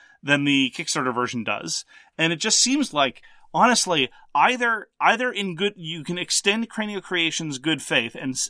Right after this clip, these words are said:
say everything, a-, and, and, and believe everything they say, in which case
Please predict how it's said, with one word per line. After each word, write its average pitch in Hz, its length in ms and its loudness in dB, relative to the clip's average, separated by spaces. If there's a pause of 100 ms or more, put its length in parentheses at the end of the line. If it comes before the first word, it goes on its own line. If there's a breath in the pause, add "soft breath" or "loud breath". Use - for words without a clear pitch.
say 165 200 -2
everything, 165 500 -2 (520)
a-, 165 200 -4
and, 147 220 0
and, 151 300 -4
and 143 240 -2
believe 185 360 2
everything 170 400 0
they 139 120 -2
say, 127 340 0
in 131 120 -6
which 156 160 -10
case 131 340 -6